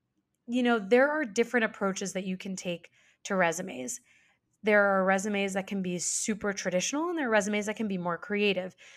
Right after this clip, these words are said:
Either or works.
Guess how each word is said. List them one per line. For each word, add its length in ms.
Either 340
or 600
works. 600